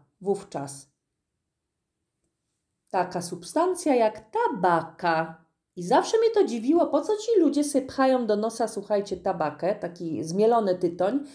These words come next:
żeby sobie kichać. No to wiecie co, to jest jakaś taka, zawsze mi się to wydawało, że to jednak jest jakąś bzdurą, bo, y, y, jaką przyjemność można czerpać z kichania, na przykład, nie wiem, dwadzieścia razy kichnąć pod rząd?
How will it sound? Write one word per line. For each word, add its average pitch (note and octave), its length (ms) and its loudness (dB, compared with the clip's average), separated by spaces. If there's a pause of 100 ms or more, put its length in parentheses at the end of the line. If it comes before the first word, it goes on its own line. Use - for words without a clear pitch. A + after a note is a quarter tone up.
(260)
żeby B3+ 260 6
sobie C4+ 300 2
kichać. - 520 -8
No A#3+ 160 0
to B3+ 140 -2
wiecie C4+ 260 0
co, A#3+ 260 2 (480)
to B3 160 6
jest C4+ 200 4
jakaś C4 300 0
taka, B3 460 0 (280)
zawsze C4+ 380 2
mi C#4 80 4
się C#4 80 -8
to C4 80 6
wydawało, A#3 440 4
że A#3+ 120 -2
to A#3 120 0
jednak A#3 300 0
jest G#3+ 120 -6
jakąś A3 300 -2
bzdurą, E3+ 840 0
bo, E3+ 460 4
y, - 20 0
y, D#3 760 -4
jaką C#4 360 2
przyjemność C4+ 480 2
można A#3 260 -2
czerpać A#3+ 420 -2
z - 100 -8
kichania, G3 600 -2
na G3+ 120 -2
przykład, G3+ 420 -2
nie G3+ 100 0
wiem, D3 200 0
dwadzieścia G3 440 0
razy G#3 240 2
kichnąć F#3+ 340 -8
pod F3 160 -8
rząd? C#3+ 360 -6